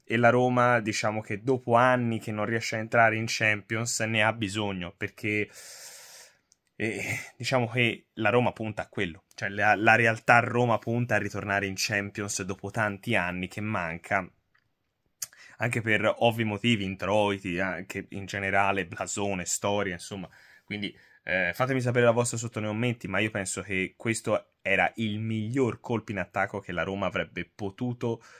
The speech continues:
si sarebbe potuta permettere. Meglio di così davvero non potevano fare, quindi bravi loro, perché vai a prendere un attaccante sicuro, non una scommessa. Questo sì, passi comunque, eh, da, mm,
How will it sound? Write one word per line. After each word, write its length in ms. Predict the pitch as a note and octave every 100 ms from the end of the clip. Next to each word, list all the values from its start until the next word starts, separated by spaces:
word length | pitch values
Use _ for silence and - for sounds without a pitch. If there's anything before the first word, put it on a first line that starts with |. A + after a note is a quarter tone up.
| _
si 160 | - -
sarebbe 280 | E3 E3 B2+
potuta 280 | C3 B2+
permettere. 600 | A2+ F#2 D2+ - - - _ _
Meglio 340 | A2 C#3 C3
di 80 | A#2+
così 280 | A#2 A2 B2
davvero 480 | A#2 F#2 G#2 A#2 A2+
non 200 | A2 B2
potevano 400 | B2 A2+ G2+ G2+
fare, 280 | - B1+ A#1+
quindi 220 | G#2 G#2
bravi 360 | F#2 G2+ A2 G#2+
loro, 300 | G2+ A2 G2+
perché 460 | F#2 - F#2+ F#2 - - - _ _ _ _ _ _ - _
vai 160 | G#2 G#2+
a 80 | G#2
prendere 280 | A#2 A#2
un 60 | A2
attaccante 460 | G2+ G2+ A2+ G#2+ G#2+
sicuro, 400 | G#2 F#2+ E2 -
non 200 | G#2+ A2
una 140 | G#2
scommessa. 720 | - - F#2+ E2+ - - - _ _ -
Questo 840 | G#2 G2+ - G2 G2 G2 G2 G2
sì, 360 | - B2 F#2+ _
passi 500 | - G2+ - - G#2 - - _
comunque, 580 | - A2 G#2+ A2+ A2 - - _ _
eh, 340 | - G2+ G2 F#2+
da, 400 | G2+ G2+ G2 F#2+
mm, 480 | F#2 F#2 F2+ F2+